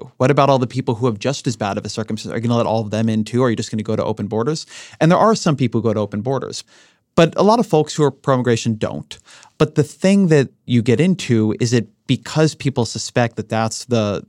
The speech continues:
whole of the underlying ideology, that people don't trust that, you know, limiting principles will be adhered to.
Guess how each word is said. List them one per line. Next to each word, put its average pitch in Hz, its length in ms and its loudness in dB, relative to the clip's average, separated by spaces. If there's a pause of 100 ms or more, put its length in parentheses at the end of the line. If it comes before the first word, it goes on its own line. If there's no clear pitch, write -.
whole 120 320 4
of 107 60 -4
the 117 80 -2
underlying 107 400 -2
ideology, 107 720 -2 (360)
that 139 120 2
people 139 180 4
don't 123 160 2
trust 123 220 -2
that, 117 100 0 (200)
you 110 100 -2
know, 113 80 2
limiting 110 300 2
principles 113 420 -2
will 135 220 4
be 113 260 -2
adhered - 380 -8
to. - 280 -6